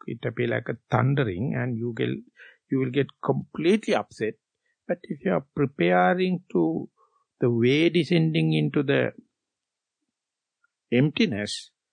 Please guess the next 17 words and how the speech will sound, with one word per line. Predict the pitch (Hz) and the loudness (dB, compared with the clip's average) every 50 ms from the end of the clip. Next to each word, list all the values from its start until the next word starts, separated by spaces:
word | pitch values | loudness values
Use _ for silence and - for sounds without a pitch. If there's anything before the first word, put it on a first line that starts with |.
| _ _ _ _ _ _ - | _ _ _ _ _ _ 0
the | 147 | 2
way | 123 123 135 143 156 170 | 4 4 4 6 4 4
descending | 160 156 151 - 175 165 156 151 143 156 156 156 147 151 | 4 2 2 2 2 2 2 2 0 -2 -2 -2 -2 -2
to, | 165 | 0
into | 156 151 147 147 143 - 151 | 0 2 2 2 2 0 0
the | 139 147 143 127 113 110 - _ _ _ _ - _ _ - | 2 4 4 4 4 0 -4 _ _ _ _ -20 _ _ 2
voidness, | 127 135 156 185 208 208 - 262 220 160 110 110 113 - - - _ _ _ _ _ _ - | 4 6 6 6 4 4 2 2 2 4 2 2 -2 -4 -8 -18 _ _ _ _ _ _ -2
then | 185 190 190 185 | -2 0 0 0
you | 190 175 | -2 -4
comparatively, | 175 - - 156 156 147 - 185 180 185 175 185 240 240 208 202 | -2 -2 -2 -2 -2 -2 -2 -2 0 0 -2 -2 -2 0 0 0
you | 190 160 - | 0 0 0
can | - 131 117 | -2 -2 -2
understand | 110 110 123 127 147 143 - - - 208 214 208 190 | -2 -2 -2 -2 -2 -4 -4 -2 0 2 2 2 2
that | 165 160 156 151 - _ _ _ _ _ _ _ _ _ _ _ _ _ _ - | 0 -2 -4 -4 -8 _ _ _ _ _ _ _ _ _ _ _ _ _ _ -2
area | 127 127 131 135 139 147 147 147 139 123 | 0 2 2 2 2 2 2 0 0 0
whenever | 120 120 120 123 123 131 131 139 | 0 -2 -2 -4 -4 -2 -2 0
you | 131 123 120 123 120 | 0 0 0 -2 -2